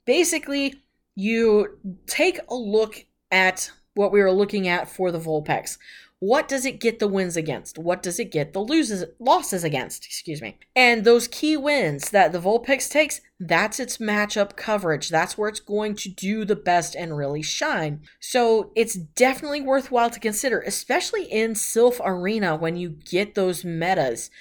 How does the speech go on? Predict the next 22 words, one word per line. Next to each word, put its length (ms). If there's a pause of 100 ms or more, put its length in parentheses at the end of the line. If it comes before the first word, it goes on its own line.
(320)
Like, 220
we 120
are 100
currently 440
going 300
through 320
the 100
Marsh 440
Cup 280
right 180
now, 320 (480)
and 340 (180)
I 160
would 400
be 160
doing 360
some 260
Marsh 300
battles 420
this 240
week. 260 (360)
Unfortunately, 1300